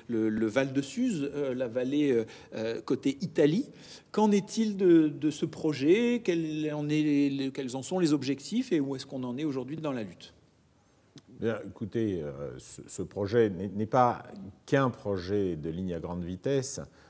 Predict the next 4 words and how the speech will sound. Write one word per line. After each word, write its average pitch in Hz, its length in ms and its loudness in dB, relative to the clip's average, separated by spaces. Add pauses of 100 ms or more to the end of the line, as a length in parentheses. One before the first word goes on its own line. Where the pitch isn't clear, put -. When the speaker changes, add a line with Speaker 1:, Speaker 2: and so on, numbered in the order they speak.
(140)
Speaker 2:
C'est - 80 -10
un 76 40 -8
projet 104 640 4 (680)
présenté 131 1080 4